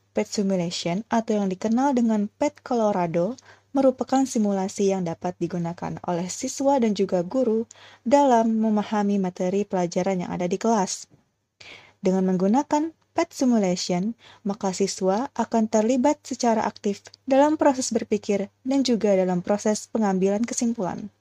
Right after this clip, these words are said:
Jadi, dengan menggunakan PET simulation ini akan mempermudah siswa dalam melakukan praktikum tanpa harus pergi ke laboratorium secara langsung. Oke,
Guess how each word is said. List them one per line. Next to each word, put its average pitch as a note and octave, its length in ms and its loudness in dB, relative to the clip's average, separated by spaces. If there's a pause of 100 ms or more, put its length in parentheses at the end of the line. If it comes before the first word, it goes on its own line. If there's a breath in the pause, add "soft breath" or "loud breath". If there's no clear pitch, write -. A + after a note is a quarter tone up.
(960 loud breath)
Jadi, A3+ 640 0 (160 loud breath)
dengan G#3+ 320 2
menggunakan F#3+ 480 -2
PET C#4 160 4
simulation C4 560 2
ini A3 400 2
akan G3 400 -2
mempermudah A#3 480 -2
siswa G#3+ 480 0
dalam F3+ 320 0
melakukan F#3+ 480 -6
praktikum G#3+ 640 -4 (320 soft breath)
tanpa D4+ 240 -2
harus A3+ 480 -2
pergi G#3 240 -4
ke G3 160 -4
laboratorium G#3 800 -2
secara F3+ 320 -2
langsung. G3 400 -4 (1800 loud breath)
Oke, G#3+ 560 0